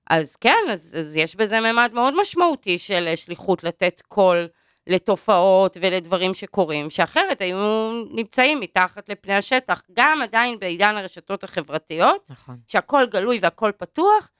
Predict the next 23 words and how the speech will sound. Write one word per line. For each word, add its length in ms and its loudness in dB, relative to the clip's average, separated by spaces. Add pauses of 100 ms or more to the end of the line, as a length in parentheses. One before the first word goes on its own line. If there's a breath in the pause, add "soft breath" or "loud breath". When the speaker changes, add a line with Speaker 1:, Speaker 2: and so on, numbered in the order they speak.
(220)
Speaker 1:
יש 220 0
מלא 240 -4
דברים 300 -2
קטנים 340 0
שצריך 400 -4
לגלות 400 -2
אותם, 320 -2
במיוחד, 480 2
אה, 320 -8
בתחום 360 -4
שלי, 300 0
בפוליטי. 800 -2 (420)
וואלה, 380 4
זה 80 -2
הכל 320 2
חלוקה, 680 2
רבים 340 0
על 100 0 (100)
כסף 380 -4
וכוח, 480 2
אבל 220 -4 (100)
כאילו 380 0
צריך, 300 -16